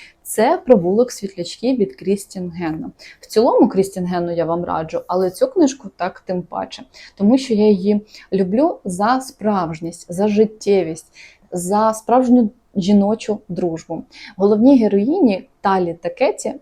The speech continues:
подружки, які подружилися ще будучи дуже маленькими.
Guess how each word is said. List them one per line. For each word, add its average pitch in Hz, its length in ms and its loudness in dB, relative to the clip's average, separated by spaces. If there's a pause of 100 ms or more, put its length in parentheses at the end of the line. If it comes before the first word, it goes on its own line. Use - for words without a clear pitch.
(120)
подружки, 208 600 0 (360)
які 330 460 2 (340)
подружилися 220 680 2
ще 233 260 -2
будучи 214 500 0
дуже 202 280 0
маленькими. 190 680 -4